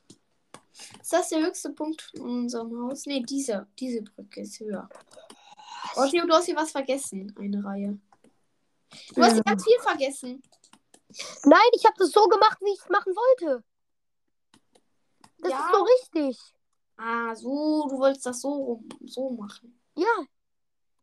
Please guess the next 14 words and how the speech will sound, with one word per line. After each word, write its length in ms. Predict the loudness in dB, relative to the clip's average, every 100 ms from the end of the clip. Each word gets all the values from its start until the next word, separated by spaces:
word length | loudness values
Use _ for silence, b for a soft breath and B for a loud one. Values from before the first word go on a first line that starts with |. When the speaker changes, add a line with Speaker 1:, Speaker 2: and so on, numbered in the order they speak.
| _ _ _ _ _ _ _ _ _ -2
Speaker 2:
das 120 | 0
Speaker 1:
Aha. 60 | 2
Speaker 2:
sieht 160 | 0 4
jetzt 220 | 0 2
irgendwie 320 | -4 -2 -2
abgekackt 600 | -2 -2 -6 -6 -20 -8
aus, 280 | -2 -2 0
weil 140 | -4
es 100 | -4
auf 120 | -10 -6
der 120 | -6
anderen 300 | -4 -4 -4
Seite 240 | -6 -8
anders 360 | -8 -8 -8